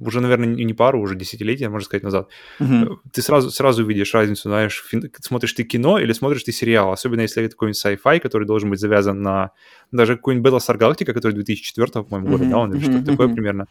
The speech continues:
Speaker 2: Мгм.
Speaker 1: При-, ну, я помню, в свое время был достаточно круто выглядел, но,
Speaker 2: Мгм,
Speaker 1: но,
Speaker 2: мгм.
Speaker 1: но он не рядом, не, рядом не стоит с те-, с две ты-, с фильмами две тысячи четвертого года, то есть тем качеством, которое было показано в фильмах.
Speaker 2: Мгм,
Speaker 1: А
Speaker 2: мгм.
Speaker 1: теперь, в принципе, посмотришь на того же "Мандалориана", посмотришь на,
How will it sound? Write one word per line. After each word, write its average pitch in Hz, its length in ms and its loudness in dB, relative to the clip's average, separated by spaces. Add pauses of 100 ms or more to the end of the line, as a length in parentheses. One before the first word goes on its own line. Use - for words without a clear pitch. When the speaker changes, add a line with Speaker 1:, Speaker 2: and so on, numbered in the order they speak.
(280)
Speaker 2:
Мгм. 120 340 0
Speaker 1:
При-, 131 180 -4
ну, 123 180 0
я 123 120 6
помню, 127 260 4
в - 40 -4
свое 120 200 4
время 117 200 4
был 104 220 0
достаточно 110 420 2
круто 120 220 0
выглядел, 135 360 2
но, 101 100 0
Speaker 2:
Мгм, 135 180 2
Speaker 1:
но, 107 480 2
Speaker 2:
мгм. 110 140 0
Speaker 1:
но 107 220 2
он 123 240 2
не 127 280 2
рядом, 110 320 4
не, 104 120 0
рядом 113 340 2
не 104 80 0
стоит 107 340 -6
с - 200 -12
те-, 113 280 -8
с 107 100 -12
две 104 120 -8
ты-, 120 220 -2
с 110 300 0
фильмами 107 440 -2
две 98 140 -14
тысячи - 200 -4
четвертого 101 320 0
года, 92 240 -2
то - 140 -14
есть - 160 -14
тем 104 140 -6
качеством, 110 380 -2
которое 101 260 -8
было 98 140 -4
показано 101 340 -4
в - 40 -20
фильмах. 110 260 -10
Speaker 2:
Мгм, 127 420 -2
Speaker 1:
А 117 80 -2
Speaker 2:
мгм. - 40 -2
Speaker 1:
теперь, 131 280 4
в - 100 -10
принципе, 160 320 -2
посмотришь 147 460 -4
на 117 80 -10
того 123 200 2
же 117 80 2
"Мандалориана", 117 800 4 (100)
посмотришь 117 500 -6
на, 107 400 -2